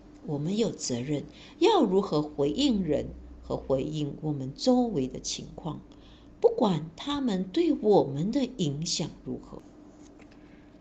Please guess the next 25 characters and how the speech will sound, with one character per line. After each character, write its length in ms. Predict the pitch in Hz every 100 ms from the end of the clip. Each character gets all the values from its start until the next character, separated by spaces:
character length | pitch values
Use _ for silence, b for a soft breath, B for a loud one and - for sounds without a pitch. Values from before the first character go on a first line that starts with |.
| B - -
耶 140 | 294 320
和 180 | -
华 480 | 302 - 147 143 151 - - -
有 260 | 170 151 - - -
怜 220 | - 165 151
悯， 320 | 214 240 165 - - - -
有 200 | 175 151 - -
恩 240 | 208 196
典， 220 | 196 160 - - - - -
不 240 | 370 302 -
轻 380 | - - 196 196
易 200 | 185 -
发 320 | - 143 131
怒， 200 | 131 131 - - -
且 300 | - - 143
有 220 | 147 139 - -
丰 260 | 302 294 294
盛 340 | - 302 147
的 100 | 127
慈 300 | - - - -
爱。 200 | 127 - B B B B
诗 340 | - - - 156
篇 400 | 160 156 147 156 -
一 80 | 254
百 280 | - 175